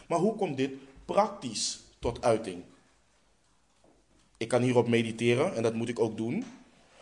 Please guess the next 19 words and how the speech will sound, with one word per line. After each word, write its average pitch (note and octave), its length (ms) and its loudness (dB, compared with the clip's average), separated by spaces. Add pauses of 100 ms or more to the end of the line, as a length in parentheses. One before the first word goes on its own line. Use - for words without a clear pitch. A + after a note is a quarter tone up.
(100)
Maar C#3 120 6
wat F#3 120 6
als A#3+ 120 2
een F#3+ 160 0
broeder D#3 240 0
of D3 140 2
een C#3+ 60 -4
zuster D#3 300 -4
tegen B2+ 240 -2
mij B2 120 0
gezondigd B2+ 440 -2
heeft? F2+ 320 -14 (2500)
Ga F3 280 4
ik F#3 120 6
dan F3 160 2
staan D3+ 600 4
op F#3 140 0
mijn D#3+ 140 2
strepen? D#3 760 -2